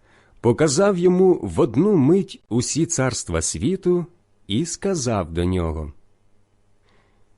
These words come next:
«Я дам тобі всю цю владу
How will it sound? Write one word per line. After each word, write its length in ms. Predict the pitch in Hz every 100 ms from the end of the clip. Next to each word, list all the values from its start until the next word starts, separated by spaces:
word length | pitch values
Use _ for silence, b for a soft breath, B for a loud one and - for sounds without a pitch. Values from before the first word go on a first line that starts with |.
| _ _ -
«Я 380 | 85 87 127 143
дам 420 | 82 113 156 151
тобі 540 | 147 135 127 151 135 -
всю 360 | - - 135 160
цю 220 | - 143
владу 580 | 104 107 139 82 76